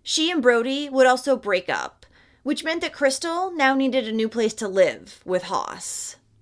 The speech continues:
Being desperate for a place to live, Crystal would post on Facebook asking if anyone could help her out.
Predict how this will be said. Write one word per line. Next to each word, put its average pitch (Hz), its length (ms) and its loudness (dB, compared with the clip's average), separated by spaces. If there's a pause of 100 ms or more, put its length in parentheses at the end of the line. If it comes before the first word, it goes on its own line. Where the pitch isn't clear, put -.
(340)
Being 370 180 0
desperate 285 380 0
for 262 120 2
a 240 60 2
place 226 240 -2
to 262 140 -6
live, 180 340 0
Crystal 294 320 -4
would 359 140 -4
post 269 240 0
on 226 160 -2
Facebook 190 500 -6 (100)
asking 285 460 0
if 247 160 -2
anyone 226 360 -2
could 233 120 -6
help 202 240 -6
her 160 180 -4
out. 101 380 -8